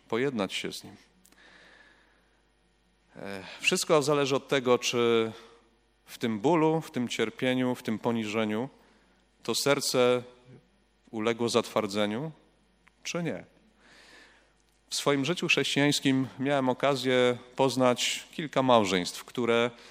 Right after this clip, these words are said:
po tak dramatycznym upadku wróciły do życia.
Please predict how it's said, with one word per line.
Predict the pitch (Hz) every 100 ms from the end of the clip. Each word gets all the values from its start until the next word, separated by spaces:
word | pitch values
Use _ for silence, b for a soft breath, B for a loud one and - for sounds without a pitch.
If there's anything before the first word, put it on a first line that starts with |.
| B B B B _
po | 123
tak | - 143 127
dramatycznym | 131 127 - 131 - 123
upadku | 127 117 - 135 - 139 143 151 B B _ _ _ _ _ _ _ _ _ _ _ _ _ _ _
wróciły | 104 117 123 110 110
do | 110 113
życia. | 101 - 90